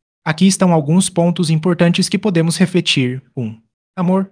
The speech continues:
A igreja de Éfeso, apesar de suas boas obras, perdeu seu primeiro amor. Isso nos lembra da importância de manter o amor em nossas comunidades. Dois. Fidelidade. Mesmo diante das dificuldades, a fé deve ser mantida firme.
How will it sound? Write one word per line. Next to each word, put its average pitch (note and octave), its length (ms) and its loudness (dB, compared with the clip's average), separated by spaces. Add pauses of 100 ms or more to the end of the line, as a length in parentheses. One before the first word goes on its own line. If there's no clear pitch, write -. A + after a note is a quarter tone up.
A E3 140 0
igreja F3+ 320 0
de D3+ 120 -2
Éfeso, D#3 540 -2
apesar E3 380 0
de D#3 100 -2
suas F#3+ 300 -2
boas D#3+ 280 -2
obras, D#3+ 400 -2
perdeu F3 440 -2
seu F#3 180 -2
primeiro D#3 400 -2
amor. C3+ 380 -6 (340)
Isso F#3 220 0
nos F3 160 4
lembra E3 320 4
da F3+ 100 4
importância F3 560 2
de F3 80 4
manter F#3+ 320 4
o F3+ 60 4
amor F3 200 2
em F#3 80 6
nossas F3+ 380 2
comunidades. C3+ 1000 -2 (340)
Dois. D#3 440 0 (300)
Fidelidade. D3+ 680 0 (140)
Mesmo F3 280 0
diante D#3+ 320 0
das E3+ 160 0
dificuldades, D#3+ 840 -2
a E3 120 -4
fé F#3+ 180 -2
deve F#3+ 240 -2
ser F#3+ 160 0
mantida E3+ 400 0
firme. A#2+ 460 -6